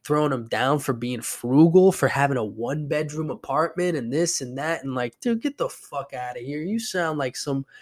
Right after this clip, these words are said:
just jealous fucking ex that just isn't over this fucking relationship that this guy dropped you, because apparently Diego just dropped him, right?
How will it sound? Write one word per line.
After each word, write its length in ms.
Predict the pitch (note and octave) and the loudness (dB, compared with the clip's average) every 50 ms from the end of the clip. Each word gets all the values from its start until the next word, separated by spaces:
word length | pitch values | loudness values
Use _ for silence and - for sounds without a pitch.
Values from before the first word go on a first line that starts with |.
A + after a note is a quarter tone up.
| - - - - - _ | -20 -20 -20 -20 -20 _
just 380 | - - C#3 C3+ B2+ - - - | -6 -2 0 0 0 -2 -6 -4
jealous 400 | - D#3 C#3+ C#3+ C#3+ D3 D3 - | 0 0 2 2 0 0 -2 -4
fucking 560 | - - - D3 C#3 C#3 - B2+ B2 B2 - _ _ _ _ _ _ _ _ _ _ _ _ _ _ _ _ - | -6 -6 -6 -8 -6 -6 -8 -12 -12 -14 -18 _ _ _ _ _ _ _ _ _ _ _ _ _ _ _ _ -12
ex 360 | C#3 C#3+ C3+ B2+ - - - - | -10 -8 -8 -8 -6 -8 -6 -4
that 200 | C#3 B2 A2+ A2+ | -6 -6 -6 -8
just 260 | B2 B2 A2+ - - | -10 -8 -8 -8 -8
isn't 280 | C#3 C#3 C3+ C3+ C3+ C3 | -8 -8 -6 -6 -6 -6
over 320 | B2+ C3 C3+ C3 B2+ B2 | -6 -6 -6 -6 -8 -10
this 200 | A#2 B2 A2+ - | -10 -8 -8 -10
fucking 600 | - - - C3+ A#2+ - - A#2+ A#2 A#2+ A#2 A2+ - | -8 -6 -6 -6 -4 -4 -6 -6 -6 -8 -10 -10 -10
relationship 840 | - B2+ C3 A#2+ B2 B2 B2 B2 - - A#2 A2 - - B2 A2+ - - | -6 -4 -4 -2 -2 -2 -4 -4 -6 -8 -8 -10 -8 -8 -8 -10 -10 -12
that 120 | A2+ A2+ | -14 -10
this 160 | - C3 B2 | -8 -8 -8
guy 220 | - - C3+ B2 A#2+ | -4 -4 -4 -4 -4
dropped 500 | A2+ - B2 B2 B2 B2+ A#2+ - - - | -6 -4 0 2 2 2 2 -2 -6 -16
you, 60 | A2 | -14
because 320 | - A2+ A2+ - B2+ A#2 | -14 -14 -12 -10 -10 -10
apparently 400 | A#2 - - D#3+ E3+ E3+ D#3 D3+ | -10 -6 -2 0 0 2 0 0
Diego 380 | C#3+ C#3 D3+ D3+ D#3 C#3+ C#3+ C3+ | 0 2 4 4 4 4 4 2
just 260 | B2+ A#2+ A2 - - | 0 -2 -10 -12 -12
dropped 460 | - - B2+ A#2 A2+ G#2 - _ - | -10 -6 -4 -4 -4 -4 -8 _ -20
him, 60 | - _ | -20 _
right? 300 | G#2+ A#2 B2 C3 C3+ - | -10 -8 -6 -6 -6 -8